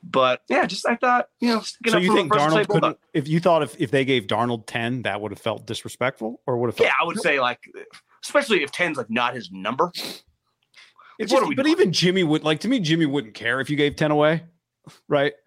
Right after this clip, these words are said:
Speaker 2: Like
Speaker 1: I feel
Speaker 2: Derek,
Speaker 1: like
Speaker 2: like, said, "I wanna be a Raider for life. I'll retire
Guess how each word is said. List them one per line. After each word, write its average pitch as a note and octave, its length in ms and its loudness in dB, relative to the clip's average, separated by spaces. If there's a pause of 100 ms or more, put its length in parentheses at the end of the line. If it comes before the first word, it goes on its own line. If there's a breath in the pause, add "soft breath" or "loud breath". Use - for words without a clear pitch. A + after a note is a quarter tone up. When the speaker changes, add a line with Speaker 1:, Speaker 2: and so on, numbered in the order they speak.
(140)
Speaker 2:
Like F3+ 140 4
Speaker 1:
I A3+ 60 2
feel A#3+ 160 4
Speaker 2:
Derek, F#3+ 200 0
Speaker 1:
like D#3+ 140 4
Speaker 2:
like, - 80 -14
said, G3 180 2
"I F3+ 80 2
wanna F3+ 240 2
be E3+ 80 2
a E3 60 4
Raider D#3+ 200 2
for D3 140 -2
life. F#3 320 2
I'll D3 140 4
retire G3 840 0